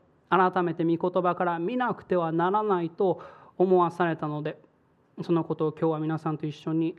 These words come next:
考えてみたいと思います。コロサイの続きを楽しみにされていた方はすみません。今日はコロサイではなくて、ヘブル人への手紙三章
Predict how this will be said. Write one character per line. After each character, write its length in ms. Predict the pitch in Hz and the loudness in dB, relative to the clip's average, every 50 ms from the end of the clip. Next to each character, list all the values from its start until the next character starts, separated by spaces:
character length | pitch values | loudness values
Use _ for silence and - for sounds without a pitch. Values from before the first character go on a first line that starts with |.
| - - | -12 -10
考 300 | - 170 160 156 156 151 | -6 -4 -4 -2 -2 -4
え 60 | 147 | -6
て 100 | - 151 | -6 -6
み 100 | 151 151 | -6 -6
た 180 | 147 - 151 151 | -6 -6 -6 -6
い 60 | 151 | -6
と 120 | - - 190 | -4 -4 -4
思 180 | 175 156 147 | -2 -4 -6
い 60 | 151 151 | -10 -12
ま 120 | 143 - | -12 -14
す。 200 | - - - - _ _ _ _ _ _ _ _ _ _ _ _ _ - | -16 -20 -20 -20 _ _ _ _ _ _ _ _ _ _ _ _ _ -4
コ 80 | - 190 | 0 0
ロ 80 | 208 202 | 0 0
サ 140 | - 226 | 0 -2
イ 40 | 226 | -2
の 80 | 226 214 | -2 -4
続 240 | 220 208 208 220 - | -6 -6 -8 -6 -2
き 80 | 220 220 | 0 0
を 280 | 233 226 - - - _ _ _ _ _ - - | 0 0 -2 -6 -12 _ _ _ _ _ -6 0
楽 180 | 185 175 175 170 | 2 2 2 2
し 100 | 185 180 | 2 2
み 80 | 175 | 2
に 100 | 170 165 | 2 2
さ 100 | 165 175 | 0 0
れ 120 | 170 170 160 | -2 0 0
て 120 | - 170 | 0 -2
い 60 | 165 | -2
た 100 | - 175 | -2 -4
方 280 | - - 165 165 - 247 | -4 -4 -4 -2 0 0
は 160 | 466 175 - - - _ _ _ _ _ - - - | 0 -2 -4 -8 -14 _ _ _ _ _ -20 -20 -16
す 160 | - - 156 | -10 -6 -6
み 140 | 147 147 147 | -4 -4 -4
ま 160 | 147 147 139 | -4 -6 -6
せ 160 | - - 151 | -6 -6 -6
ん。 80 | 147 147 - - - - - - _ | -6 -8 -12 -18 -20 -20 -20 -6 _
今 120 | 185 165 | 0 0
日 20 | 156 | 0
は 140 | 151 151 | 0 -2
コ 120 | 151 - 165 | -2 -2 -2
ロ 120 | 165 165 | -2 -2
サ 200 | 160 - 165 160 | -2 -2 -2 -2
イ 120 | 160 156 156 | -2 -2 -2
で 100 | 196 220 | -2 0
は 140 | 202 180 | 0 0
な 100 | 156 147 143 | 0 -2 -6
く 140 | - - - | -12 -14 -12
て、 180 | - 139 - - _ _ _ _ _ _ _ _ _ _ _ _ | -12 -12 -12 -14 _ _ _ _ _ _ _ _ _ _ _ _
ヘ 120 | - - 175 | 0 2 2
ブ 120 | 180 220 | 2 2
ル 120 | 233 254 214 | 0 0 -2
人 300 | 233 214 214 202 196 196 | -4 -4 -2 0 0 0
へ 80 | 190 | 0
の 120 | 202 220 190 | 0 -2 -2
手 180 | - 180 165 | -2 -2 0
紙 320 | 156 147 151 147 143 160 - - _ _ _ _ _ _ _ _ _ _ | 0 -2 -2 -4 -4 -6 -8 -12 _ _ _ _ _ _ _ _ _ _
三 400 | - - - 208 214 202 185 165 | -20 -4 0 2 2 4 2 2
章 360 | 156 - - 156 135 139 - | 0 -4 -6 -8 -8 -8 -10